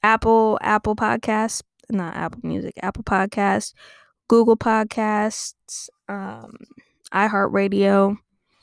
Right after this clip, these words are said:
Yeah, you could find it. Just type in shitty history and that shit will pop up and you will be able to listen to, and to broaden your horizons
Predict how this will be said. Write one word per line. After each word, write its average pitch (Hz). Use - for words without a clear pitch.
Yeah, 156
you 262
could -
find 220
it. -
Just -
type 285
in 269
shitty 214
history -
and 170
that 175
shit -
will 180
pop 196
up 170
and 165
you 104
will -
be -
able 226
to 254
listen 285
to, 285
and 294
to 302
broaden 302
your 277
horizons 254